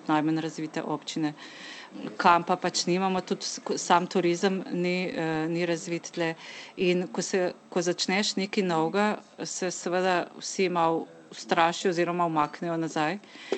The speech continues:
in ne vejo čisto točno, kaj početi s tabo. Tako da najlažje bi bilo, če bi, če bi rekel: "Okej, pa ne bom,"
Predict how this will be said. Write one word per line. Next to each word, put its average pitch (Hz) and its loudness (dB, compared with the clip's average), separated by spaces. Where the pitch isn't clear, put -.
in 180 2
ne 175 4
vejo 180 4
čisto 175 -2
točno, 165 -2
kaj 156 -2
početi 156 -6
s - -14
tabo. 156 -2
Tako 165 -4
da 170 0
najlažje 160 2
bi 160 -2
bilo, 156 0
če 156 -4
bi, 156 0
če - -2
bi 160 0
rekel: 156 -2
"Okej, 165 -2
pa 156 -2
ne 156 0
bom," 147 -2